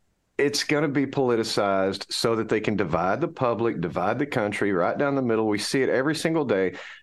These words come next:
no more so than with January sixth,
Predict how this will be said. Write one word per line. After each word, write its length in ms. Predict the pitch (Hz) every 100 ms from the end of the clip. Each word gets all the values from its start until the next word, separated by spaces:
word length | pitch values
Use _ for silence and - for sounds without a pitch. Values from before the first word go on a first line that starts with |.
| -
no 400 | 107 127 156 170
more 320 | 151 147 151
so 600 | 147 143 120 117 113 117 - - _ _
than 280 | 92 113 110
with 160 | 107 104
January 640 | 104 104 110 131 147 147
sixth, 640 | - 104 95 92 - -